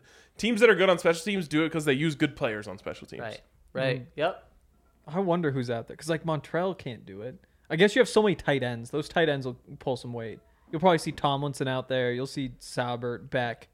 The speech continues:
Speaker 3: So there's a solid group. I don't think you need Josie.
Speaker 1: I hope not.
Speaker 2: Yeah, I, I hope not, too.
Speaker 1: Jonas?
Speaker 2: Not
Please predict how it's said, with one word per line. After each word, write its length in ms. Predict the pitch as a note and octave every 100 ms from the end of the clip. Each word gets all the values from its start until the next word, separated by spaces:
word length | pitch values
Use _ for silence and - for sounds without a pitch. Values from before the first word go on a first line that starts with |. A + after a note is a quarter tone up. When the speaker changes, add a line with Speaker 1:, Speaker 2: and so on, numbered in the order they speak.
| _ _ _
Speaker 3:
So 140 | - D#3
there's 120 | D3
a 60 |
solid 340 | C3 A#2+ A#2 A#2
group. 300 | A2+ A2+ - -
I 40 |
don't 120 | A3+
think 140 | F3+ C#3+
you 60 |
need 140 | B2 A#2
Josie. 340 | A2 G#2 A2 - _ _ _ _ _ -
Speaker 1:
I 80 |
hope 180 | A#2+ A#2+
not. 300 | F#2 F2 - -
Speaker 2:
Yeah, 360 | - C#3+ A#2 A2+ -
I, 420 | - D3 D3 C3+
I 20 | C3+
hope 200 | B2+ A#2+
not, 240 | A2+ A2+
too. 240 | - G#2+ A2+ _ _ _ _ _ _ _ _ -
Speaker 1:
Jonas? 640 | A2+ A#2+ F#3 G3 - - _ _ _ _ _ _ _
Speaker 2:
Not 260 | C#3+ E3+ F3+